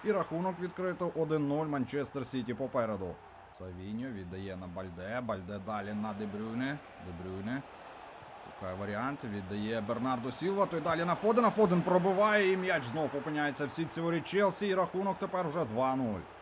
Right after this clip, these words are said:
Палмер. Далі на Ендріка. Ендрік проти двох захисників. Ендрік пробиває по воротах, блокується удар, але з м'ячем залишається Челсі. Енсо можна прострілювати, прострілює Едерсон, забирає м'яч до рук. Сіті в атаці, Бернарду віддає передачу на Де Брюйне.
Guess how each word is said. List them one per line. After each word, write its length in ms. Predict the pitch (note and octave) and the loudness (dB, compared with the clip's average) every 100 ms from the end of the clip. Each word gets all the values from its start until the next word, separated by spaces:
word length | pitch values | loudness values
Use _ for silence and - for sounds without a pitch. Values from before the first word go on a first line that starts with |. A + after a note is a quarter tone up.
| - - - - | -18 -20 -16 -8
Палмер. 400 | E2+ E2 G2 B2 - - - - - E2+ | -6 -6 -6 -8 -12 -20 -20 -20 -14 -10
Далі 160 | D#2+ | -8
на 200 | F2 F#2 - G#2 | -6 -8 -8 -6
Ендріка. 340 | A2 C3+ B2 G2+ | -4 -4 -2 0
Ендрік 200 | A2+ B2 | -2 -2
проти 240 | B2 A#2 A#2 | -2 -2 0
двох 180 | B2 | 0
захисників. 580 | A#2 B2 C3+ D#3 F#3 F#3 | 0 -2 -2 -2 0 0
Ендрік 260 | C3 G#2+ G#2+ | 0 0 -2
пробиває 420 | A#2 G#2+ G#2+ G#2 | 0 0 2 0
по 80 | G#2 | 0
воротах, 460 | G#2 G#2+ C#3 D#3 | -2 0 0 0
блокується 440 | A2 A2+ B2 A#2 B2+ | 0 -2 -2 -2 0
удар, 320 | A#2+ C3+ D3+ | 2 4 4
але 180 | C3+ A2+ | 4 2
з 40 | |
м'ячем 340 | A2+ G#2+ A2+ G#2+ | 0 -2 -2 -2
залишається 560 | G#2+ G#2+ A2 A2 A#2+ | -2 -2 -2 -2 -4
Челсі. 440 | G#2+ A#2+ A#2+ A#2+ C3+ | -2 0 0 0 -2
Енсо 280 | A#2 B2 C3+ | -2 -2 -2
можна 220 | G#2+ A2+ | 0 0
прострілювати, 600 | A#2 D3 F3+ B3 C4 A#3 F#3+ | 0 0 2 4 6 4 2
прострілює 880 | D3 C3 - C3+ B2+ B2 A2+ A#2 | 2 0 0 0 2 2 2 2
Едерсон, 400 | G#2+ G#2+ G2+ G#2+ | 0 -2 -2 -2
забирає 420 | G#2 G#2 G#2 F#2+ | 0 0 0 0
м'яч 280 | G2 G2 F2 | -2 -4 -4
до 100 | F#2 | -4
рук. 120 | F#2 E2+ - - - - - - | -4 -6 -12 -16 -16 -14 -12 -10
Сіті 320 | F2 F2 F#2 | -8 -8 -6
в 40 | |
атаці, 480 | F#2 G#2 G2+ G2 A#2+ | -4 -2 -2 -2 -2
Бернарду 600 | A2 G#2 G#2 G#2 G#2 G#2+ | -2 -2 0 0 0 -2
віддає 640 | C3 A#2 - D#2 D#2+ E2 D#2+ | -4 -6 -12 -14 -10 -10 -10
передачу 400 | E2+ F2 E2 - | -8 -6 -6 -8
на 80 | F2+ | -8
Де 100 | F2 F2+ | -8 -6
Брюйне. 320 | F#2 G2 A2+ | -6 -6 -6